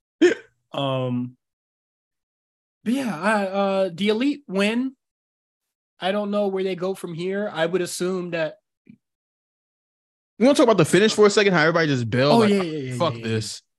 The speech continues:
Speaker 1: Can we talk
Speaker 2: Yeah,
Speaker 1: about
Speaker 2: yeah,
Speaker 1: that
Speaker 2: yeah.
Speaker 1: for a second? The <laughs> B C C's tag war just, all right, we're outta here.
Speaker 2: Um,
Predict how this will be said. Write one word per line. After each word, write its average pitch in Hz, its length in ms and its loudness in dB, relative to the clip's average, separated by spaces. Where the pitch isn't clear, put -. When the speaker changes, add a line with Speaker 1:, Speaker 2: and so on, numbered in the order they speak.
Speaker 1:
Can 180 60 0
we 233 60 4
talk 247 100 2
Speaker 2:
Yeah, 233 60 2
Speaker 1:
about 143 100 2
Speaker 2:
yeah, - 80 0
Speaker 1:
that 127 60 -4
Speaker 2:
yeah. 120 80 -10
Speaker 1:
for 165 80 -2
a 156 40 -2
second? 175 340 -2
The 139 80 -2
<laughs> 135 100 -4
B 196 100 2
C 202 220 0
C's 185 400 -2
tag 165 360 -2
war 180 160 -2
just, 143 300 -10
all 147 100 0
right, 127 220 0
we're 175 140 4
outta 117 240 -2
here. 113 400 -4
Speaker 2:
Um, 151 640 -2